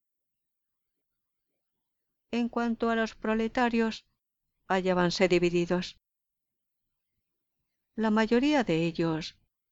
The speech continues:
sugestionados por la autoridad y generoso altruismo del doctor, y sobre todo por el ascendiente de las mujeres, que Miraonda tuvo buen cuidado de ganar a su causa,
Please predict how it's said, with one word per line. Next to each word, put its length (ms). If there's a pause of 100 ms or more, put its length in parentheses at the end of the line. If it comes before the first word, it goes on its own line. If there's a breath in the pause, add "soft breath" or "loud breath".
(300)
sugestionados 920
por 240
la 120
autoridad 640 (500)
y 140
generoso 640
altruismo 720
del 220
doctor, 500 (1200)
y 180
sobre 340
todo 420 (220)
por 160
el 100
ascendiente 800
de 100
las 200
mujeres, 600 (1300)
que 220
Miraonda 640
tuvo 400
buen 300
cuidado 540
de 100
ganar 320
a 80
su 200
causa, 520